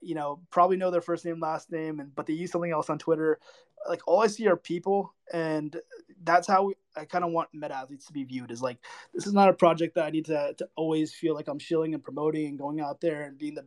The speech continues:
you know, best ambassador ever. It's, you know, it's when they see the P F P or they see the project or even me and you, Coach B, that they understand that there's value there, right? And, and be, like, for me, that provides an incredible amount of, uh, purpose, uh,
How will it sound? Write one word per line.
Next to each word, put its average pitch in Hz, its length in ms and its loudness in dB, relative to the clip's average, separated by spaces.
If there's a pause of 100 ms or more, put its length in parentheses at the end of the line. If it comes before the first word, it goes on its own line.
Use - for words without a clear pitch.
you 147 180 -20
know, 127 120 -8
best 160 280 2
ambassador 156 420 -2
ever. 151 240 -2
It's, - 200 -14 (380)
you 160 100 -2
know, - 180 2
it's - 360 -10
when 175 160 -2
they 170 100 6
see 226 160 -4
the 220 80 -4
P 202 180 2
F - 120 0
P 175 200 2
or 175 80 6
they 151 100 -4
see 170 140 -6
the 165 80 4
project 156 520 2
or 139 220 -4
even 175 260 -6
me 165 180 -2
and 151 100 -2
you, 156 100 0
Coach 160 260 -2
B, 170 180 2
that 147 200 2 (400)
they 170 80 2
understand 202 360 2
that 165 60 -2
there's 151 200 0
value 135 460 -2
there, 117 300 -12
right? 151 220 -4
And, 151 180 -2 (160)
and 143 280 -12 (720)
be, 180 240 2
like, 170 180 4
for - 140 2
me, 196 140 8
that 185 120 8
provides 160 340 4
an 151 60 -6
incredible 151 460 -2
amount 139 260 -6
of, 120 180 -12
uh, 120 280 -8
purpose, - 480 -16 (420)
uh, 151 260 -6